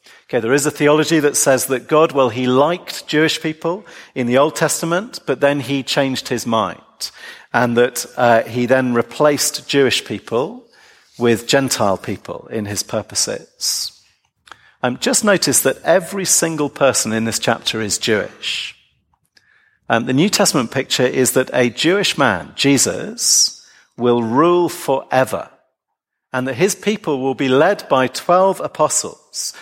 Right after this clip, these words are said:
who will join him on thrones, and they will continue to be Jewish forever. And we are delighted, if we're not Jewish, delighted to be allowed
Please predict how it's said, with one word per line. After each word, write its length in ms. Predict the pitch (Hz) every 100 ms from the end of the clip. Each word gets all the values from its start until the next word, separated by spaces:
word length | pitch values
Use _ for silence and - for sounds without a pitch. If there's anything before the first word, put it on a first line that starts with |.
| -
who 100 | -
will 140 | 143 139
join 340 | - 170 208
him 200 | 147 131
on 180 | 139 151
thrones, 800 | - 180 160 110 - - - - - - -
and 180 | 135 139
they 140 | 202
will 180 | 185 175
continue 500 | - 160 190 202 202
to 120 | -
be 120 | 156
Jewish 380 | 143 208 175 117
forever. 500 | - 139 156 143 101 - _ _ _ _ _ _ _ _ _ _ _
And 220 | 120 117
we 220 | 120 139 143
are 180 | 123
delighted, 540 | 107 113 117 131 - 104
if 180 | 107 113
we're 80 |
not 220 | 113 117 -
Jewish, 380 | 113 107 110
delighted 720 | - 110 110 117 127 - 123 -
to 120 | 113
be 120 | 104
allowed 720 | 104 104 101 98 98 - -